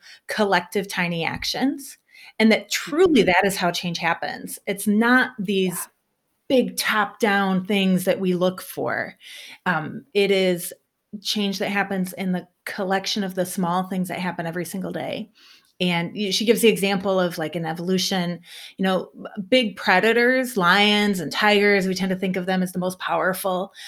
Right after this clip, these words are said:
Speaker 1: but, like, they're not doing so well. They're endangered or on the verge of extinction. But dung beetles, ants, geese, you know, they're doing great. And
Speaker 2: Yeah.
Speaker 1: they're doing great in part because they all have these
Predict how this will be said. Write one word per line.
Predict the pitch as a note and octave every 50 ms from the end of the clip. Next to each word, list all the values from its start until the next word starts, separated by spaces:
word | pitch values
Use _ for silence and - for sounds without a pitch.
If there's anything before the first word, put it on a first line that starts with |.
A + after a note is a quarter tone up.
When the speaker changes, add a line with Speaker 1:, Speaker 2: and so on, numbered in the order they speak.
| - - -
Speaker 1:
but, | -
like, | A3 B3 B3
they're | B3+ C4
not | B3+ C#4 D4+ B3+ G#3+
doing | A3 A3+ B3 B3
so | A#3+ B3 F#3+ E3
well. | D3 B2+ G2+ A#2 - - _ _ _ _ - - _ _
They're | - G#3 G3+ G3+ G#3
endangered | - - G#3+ C4+ C#4 C#4 B3+ A#3+ F#3+ F3 E3+ F3 F3
or | - A3+ G#3 G3+
on | G#3+ G3+
the | G#3 G3
verge | A3 A3+ A3+
of | G#3+ G3+
extinction. | - - - - C4+ C4+ B3+ - F3+ D#3 - E3 - - _
But | - A#3+ - F#3
dung | - E3 F#3 G3 G#3
beetles, | C4+ C#4+ C#4+ D4+ D#4 D#4+ E4 E4 E4 D#4+ - - - _ _ _ _
ants, | - A3 A#3 B3 C4+ C#4+ D4 D4+ D#4 C#4+ - - - - - - - - _ - - - - - _ -
geese, | D3 G3 G3 G#3+ B3 C#4 C#4 - - - - - -
you | B3+ C4+ C#4
know, | C#4 C#4+ D4 D4 D4+ C#4+ C#4+ -
they're | G#3 G3 B3+ C#4+
doing | B3+ D4+ D4+ C#4 A#3
great. | F#3+ F#3 F#3 G#3+ B3 E3 - - - - _ _ _ -
And | A#3+ A3+ A3+ A3 A3 G#3+ F#3+
Speaker 2:
Yeah. | F3 - - - F3+ -
Speaker 1:
they're | B3 C4+
doing | A#3+ C4+ D4 D#4 C#4
great | A3+ G#3 A#3 C4 C4+
in | - G#3+
part | F#3 - A#3+ A#3+ A#3+
because | A#3+ - - G#3+ G3+ F#3+
they | G#3 G3 G3 G#3 -
all | - G3 G#3 G3+ G#3
have | F#3+ F3+ G3+ F#3 F3+ F#3
these | F#3+ F#3 F3+ E3+ E3 E3+ - - -